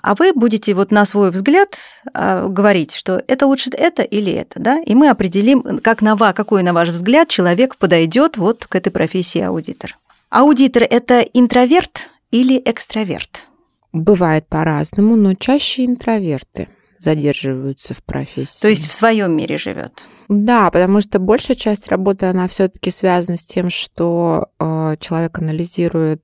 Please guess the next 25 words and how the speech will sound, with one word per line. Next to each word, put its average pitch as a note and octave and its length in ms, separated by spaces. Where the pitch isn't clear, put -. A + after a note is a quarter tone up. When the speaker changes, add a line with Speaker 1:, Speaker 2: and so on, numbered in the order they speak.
Speaker 2:
э, D3+ 340
какую-то - 340
информацию, D#3+ 920
а D3+ 100
не D#3 360
общается D3 540
с - 140
людьми. D3 400
Часть, - 380
конечно, D#3+ 640
информации E3+ 640
мы D#3 80
собираем D#3+ 600
из - 500
интервью, G#3 540
ну, E4 80
из G3+ 120
разговоров, D#3 540
бесед, - 460
задаём D#3 340
вопросы, - 560
направляем D3+ 800
письменно E3 520
какие-то, - 420
Speaker 1:
Мгм. G3+ 300